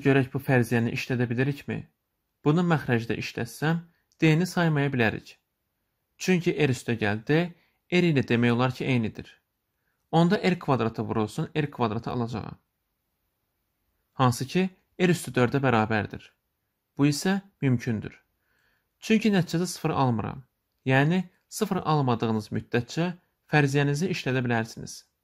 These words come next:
Deməli, məxrəcdə R üstü dörd alacağam. Bəs surətdə nə alınacaq?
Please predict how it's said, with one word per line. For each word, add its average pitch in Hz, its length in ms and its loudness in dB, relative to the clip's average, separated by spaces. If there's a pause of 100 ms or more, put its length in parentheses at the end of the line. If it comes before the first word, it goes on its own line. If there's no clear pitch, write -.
(760)
Deməli, 131 280 4
məxrəcdə 123 560 0 (320)
R 180 160 2
üstü 139 220 -2
dörd 135 180 0
alacağam. 110 480 -6 (1300)
Bəs 156 240 2
surətdə 165 480 2
nə 202 160 2
alınacaq? 123 420 -2